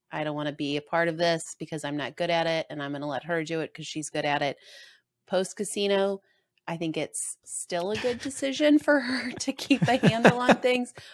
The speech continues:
Speaker 1: but I think that he needs, like, therapy or something. He needs, like, to get help for the
Speaker 2: I didn't say that
Speaker 1: underlying
Speaker 2: he's
Speaker 1: issue.
Speaker 2: an, I don't, I don't, I didn't say he's an addict. I don't wanna put that out there. I, he just, he, it's a form of entertainment for him that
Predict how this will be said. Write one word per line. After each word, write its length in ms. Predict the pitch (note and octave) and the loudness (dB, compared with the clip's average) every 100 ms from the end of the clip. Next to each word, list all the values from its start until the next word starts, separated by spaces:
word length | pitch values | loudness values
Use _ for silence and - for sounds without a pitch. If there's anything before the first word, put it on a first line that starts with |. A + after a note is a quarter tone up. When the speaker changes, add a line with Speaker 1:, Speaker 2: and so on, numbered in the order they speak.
| _ | _
Speaker 1:
but 100 | G#3 | 6
I 120 | G3 | 6
think 360 | G3+ A#3 A#3 - | 6 0 -4 -2
that 160 | A3+ G3+ | -2 -2
he 200 | G#3+ G#3 | -2 -2
needs, 320 | G3 F#3 - | 0 -2 0
like, 300 | E3 D#3 - - | -2 -2 -10 -6
therapy 680 | D#3 C#3+ C3 - - A#2+ - | -4 -2 -6 -8 -12 -12 -8
or 160 | E3 D#3 | -6 -6
something. 600 | - E3 D3 - - C3+ | -2 -2 -2 -4 -6 -4
He 140 | F3+ | -2
needs, 380 | F3+ F#3 F3 - | 0 0 -2 -2
like, 240 | F#3+ E3+ - | 0 0 -4
to 120 | F3 | -6
get 260 | D#3 D#3 - | -2 -2 -2
help 380 | D#3+ C#3+ C#3 - | -2 -2 -4 -12
for 540 | - C#3+ C#3 A#2 C3 _ _ _ _ - | -8 -4 -2 -2 -6 _ _ _ _ -2
the 120 | F3 | 2
Speaker 2:
I 40 | |
didn't 220 | - A#2+ D#3+ | 2 4 6
say 140 | F3+ | 6
that 100 | F#3+ | 6
Speaker 1:
underlying 100 | D3+ | 4
Speaker 2:
he's 200 | D3 D3+ | 4 2
Speaker 1:
issue. 180 | - C#3+ A#2 | 0 -4 -4
Speaker 2:
an, 120 | C3+ - - _ _ _ | -6 -10 -20 _ _ _
I 40 | C3 | -2
don't, 220 | D3+ D3+ - | -2 0 -2
I 80 | |
don't, 140 | G#2+ A#2+ | 0 -2
I 100 | G#2+ | -2
didn't 140 | A2+ | 2
say 100 | B2+ | 2
he's 180 | B2+ C#3+ | 2 2
an 120 | D3 - | 0 0
addict. 480 | C3 - - - - - | -2 -2 -6 -10 -12 -8
I 40 | |
don't 120 | E2+ | -4
wanna 140 | F#2+ G2 | -4 -2
put 200 | - - | -4 0
that 180 | G2+ D#2 | 0 0
out 180 | - | -4
there. 180 | - - - | -8 -8 -4
I, 100 | G2+ | -2
he 120 | G2 | -2
just, 380 | F#2+ F#2+ - - | 2 2 2 -2
he, 280 | - A#2 G#2 | -12 -6 -4
it's 320 | D2+ F#2 - | -4 0 2
a 100 | D#2+ | 0
form 320 | - G2+ F2+ | -2 -2 -2
of 140 | F#2 - - | -2 -6 -8
entertainment 460 | A2 G#2 F#2 F2 - | -4 -2 -4 -4 -6
for 100 | F2 | -6
him 180 | F2+ E2+ | -4 -4
that 160 | D2+ | -6